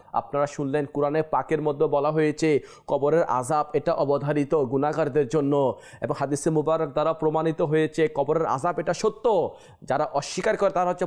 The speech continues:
পথভ্রষ্ট। আমরা মুসলমান ইমানদার, আমাদের এটা মানতে হবে। কবরের আযাব অবশ্যই রয়েছে। কাদের জন্য?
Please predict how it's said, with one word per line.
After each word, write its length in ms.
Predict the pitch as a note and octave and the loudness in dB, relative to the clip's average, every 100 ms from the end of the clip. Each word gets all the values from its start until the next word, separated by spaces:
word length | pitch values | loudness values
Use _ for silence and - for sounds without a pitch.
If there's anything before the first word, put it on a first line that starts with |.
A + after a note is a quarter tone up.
| F#3+ | 0
পথভ্রষ্ট। 520 | A#3 F3 A#3+ A#3 A#3 E3 A2 - - | -2 2 0 2 0 2 0 -8 -14
আমরা 240 | - C3 D#3+ | -6 -2 -2
মুসলমান 720 | D3+ - F#3 D#3 D#3 E3 D#3 | -2 -2 -2 -2 0 0 0
ইমানদার, 500 | D3+ D3 E3 E3 E3+ | -2 -2 -2 0 0
আমাদের 400 | - B2+ C3+ D#3 | 0 -2 0 0
এটা 180 | D#3+ E3+ | 0 0
মানতে 320 | C#3 E3+ D#3+ | 0 -2 0
হবে। 460 | G#3 F#3+ F3+ E3 G#2 - _ _ - | 0 0 2 2 0 -6 _ _ -12
কবরের 400 | B2+ A#2 B2 B2+ | -8 -4 -4 -4
আযাব 440 | - G2 G#2 G2 F#2+ - | -6 -12 -10 -10 -10 -8
অবশ্যই 360 | D3 F3 - | -4 -4 -2
রয়েছে। 460 | B2+ A2 - A2+ F#2 - | -2 -2 -4 -8 -6 -4
কাদের 320 | F#3 F4 B3 | -2 0 2
জন্য? 380 | C4+ G3 B2+ | 2 2 0